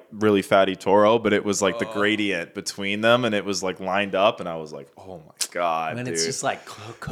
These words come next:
Speaker 2: coating
Speaker 1: it's like,
Speaker 2: your
Speaker 1: and I was like, "Do I
Speaker 2: mouth.
Speaker 1: s-, do I start, like, more, like, tough and go to, like," yeah, and it was, like, each piece was, like, more tender than the next, and it was just, oh,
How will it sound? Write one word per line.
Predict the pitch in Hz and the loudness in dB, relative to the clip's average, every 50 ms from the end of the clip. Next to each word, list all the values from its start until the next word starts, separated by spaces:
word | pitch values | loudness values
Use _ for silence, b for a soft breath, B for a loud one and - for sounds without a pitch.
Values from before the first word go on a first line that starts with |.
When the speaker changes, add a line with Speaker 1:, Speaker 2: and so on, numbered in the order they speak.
| 151 143 | 4 6
Speaker 2:
coating | 131 123 120 | 6 6 4
Speaker 1:
it's | 160 151 | 4 2
like, | 151 135 | 4 4
Speaker 2:
your | 131 | 4
Speaker 1:
and | 131 143 | 4 4
I | 151 156 156 | 4 4 2
was | 156 151 156 | 2 2 2
like, | 156 151 | 4 4
"Do | 151 151 | 4 4
I | 151 151 | 4 6
Speaker 2:
mouth. | 135 139 | 4 4
Speaker 1:
s-, | 135 - - - | 2 0 -2 -4
do | - 139 139 143 143 | -2 2 4 4 6
I | 143 143 | 6 4
start, | 143 - 151 151 160 160 | 4 4 4 4 4 4
like, | 156 135 123 117 113 127 | 6 4 4 4 2 0
more, | 139 139 135 135 135 | 0 4 6 6 8
like, | 131 131 123 117 113 - | 8 8 6 6 4 4
tough | - 151 147 165 170 - - | 4 4 4 4 2 0 -4
and | 143 131 | -2 2
go | 127 127 127 | 4 4 4
to, | 127 92 | 4 4
like," | 123 131 127 123 117 101 | 4 4 4 2 2 2
yeah, | 135 131 127 120 | 4 4 6 4
and | 120 123 | 4 2
it | 127 131 | 0 -2
was, | 127 120 117 | -2 0 0
like, | 120 117 - | -2 -2 -2
each | 147 131 127 - - - | -4 -6 -6 -6 -8 -4
piece | 127 123 123 - | -2 -2 0 0
was, | 123 107 | 0 0
like, | 113 101 92 | 0 0 0
more | 107 107 113 117 120 | 0 2 2 4 4
tender | 120 - 123 113 117 120 | 4 2 0 0 0 0
than | 117 113 107 98 | -2 -2 -4 -4
the | 92 98 | -4 -2
next, | 101 104 110 127 131 - - - | 2 2 2 2 2 -2 -6 -10
and | 113 107 | -8 -8
it | 98 87 | -8 -8
was | 104 95 92 | -10 -14 -14
just, | - - 98 90 - - _ _ _ _ - | -12 -10 -8 -8 -10 -12 _ _ _ _ -4
oh, | 104 98 85 | -2 -2 -2